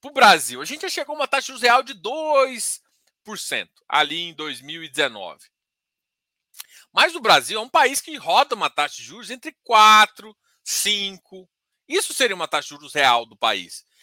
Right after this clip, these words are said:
Então, gente, quando eu miro no C D I, eu já sei quanto, em termos de I P C A, ele vai pagar.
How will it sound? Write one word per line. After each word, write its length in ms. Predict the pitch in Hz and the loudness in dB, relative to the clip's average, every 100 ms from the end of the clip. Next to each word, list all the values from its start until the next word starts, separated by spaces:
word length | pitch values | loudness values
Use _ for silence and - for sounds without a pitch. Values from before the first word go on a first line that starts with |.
| _ _ _ | _ _ _
Então, 260 | 254 339 233 | 2 2 0
gente, 400 | 143 104 - - _ | -12 -14 -18 -20 _
quando 240 | - 381 | -16 -12
eu 100 | 339 | -10
miro 300 | 202 165 147 | -10 -10 -10
no 100 | 131 | -10
C 200 | 123 - | -12 -12
D 120 | 117 107 | -6 -4
I, 340 | 165 208 - _ _ _ _ _ _ _ | -4 -4 -8 _ _ _ _ _ _ _
eu 100 | 330 | -2
já 140 | 330 | 0
sei 300 | 381 - 370 | 2 2 2
quanto, 560 | - - 320 415 - - _ _ _ _ _ _ _ _ _ _ _ | 0 0 0 0 -6 -20 _ _ _ _ _ _ _ _ _ _ _
em 200 | - 370 | -2 -2
termos 320 | - 208 185 160 | 0 0 0 -4
de 80 | |
I 40 | 202 | -8
P 180 | - 240 | -4 -2
C 100 | 262 | 2
A, 80 | 233 | 4
ele 100 | 254 | 4
vai 140 | 285 | 2
pagar. 500 | 349 370 202 147 - | 4 4 4 2 0